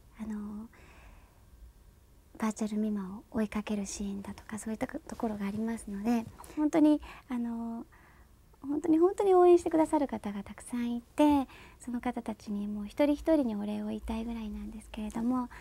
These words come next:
あの、私もね、あの、いろんな役を演じて、そして私自身の、あの、引き出しもたくさん作っていって、いつまでも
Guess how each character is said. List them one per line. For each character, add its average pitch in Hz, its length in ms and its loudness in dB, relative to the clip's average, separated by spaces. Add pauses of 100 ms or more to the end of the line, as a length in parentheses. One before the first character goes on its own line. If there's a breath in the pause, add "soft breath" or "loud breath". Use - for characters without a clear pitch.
(280 loud breath)
あ 233 60 -6
の、 220 440 -8 (580 soft breath)
私 226 840 -2
も 233 100 -6
ね、 311 240 6 (240 loud breath)
あ 233 160 -10
の、 220 40 -2
い 226 60 0
ろ 254 100 2
ん 254 60 4
な 254 80 2
役 247 280 0
を 262 60 4
演 220 220 -2
じ 233 120 -8
て、 277 280 2 (220 loud breath)
そ 254 100 -8
し - 100 -14
て 254 100 -2
私 277 420 0
自 285 280 -2
身 226 180 0
の、 233 220 0 (320 loud breath)
あ 220 80 -8
の、 214 320 -8 (140)
引 - 80 -20
き - 80 -16
出 208 100 -8
し - 120 -12
も 208 100 -8
た 202 120 -8
く - 80 -16
さ - 140 -8
ん 285 120 -2
作 - 220 -8
っ 269 40 -6
て - 180 -12
い 202 80 -8
っ 208 40 -14 (200)
て、 330 120 6 (400 loud breath)
い - 80 -6
つ - 160 -12
ま 208 120 -8
で 202 120 -6
も 196 220 -8